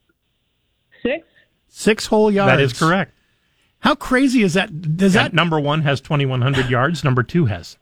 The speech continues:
Speaker 3: six.
Speaker 2: Really tells you how great
Speaker 3: Jerry
Speaker 2: Jerry
Speaker 3: Rice was,
Speaker 2: Rice
Speaker 3: yeah.
Speaker 2: really was, doesn't it?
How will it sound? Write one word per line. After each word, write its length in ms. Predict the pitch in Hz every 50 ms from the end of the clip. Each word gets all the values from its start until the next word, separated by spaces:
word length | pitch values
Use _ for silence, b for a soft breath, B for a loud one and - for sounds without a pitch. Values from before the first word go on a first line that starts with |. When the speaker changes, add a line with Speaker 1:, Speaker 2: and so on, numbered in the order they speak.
| - 226
Speaker 3:
six. 460 | - 208 - - - - - - - - -
Speaker 2:
Really 260 | 190 208 220 233 220
tells 300 | - - 208 196 196 190
you 120 | 170 151 135
how 240 | - - 180 180 185
great 680 | 175 143 160 156 160 175 175 151 - - - - - _ _ _ _ -
Speaker 3:
Jerry 200 | 160 135 123 117
Speaker 2:
Jerry 160 | 113 175 170
Speaker 3:
Rice 20 | 165
was, 80 | 160
Speaker 2:
Rice 300 | 147 147 151 151 147 139
Speaker 3:
yeah. 80 | 139 135
Speaker 2:
really 200 | 151 151 147 139
was, 300 | 143 151 143 131 131 131
doesn't 240 | 147 143 147 156 175
it? 140 | 190 -